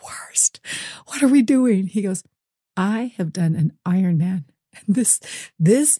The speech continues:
is," and obviously it's not the same. I, an Ironman is so intense and so extreme, but it is,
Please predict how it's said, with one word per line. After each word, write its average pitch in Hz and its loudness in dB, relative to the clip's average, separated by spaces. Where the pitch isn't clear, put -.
is," 214 4
and 220 2
obviously 180 0
it's - 0
not 185 0
the 185 -4
same. 180 0
I, 208 -4
an 190 0
Ironman 180 0
is - -4
so 180 0
intense 170 -2
and 165 0
so 175 0
extreme, 170 -6
but - -4
it 247 0
is, 254 0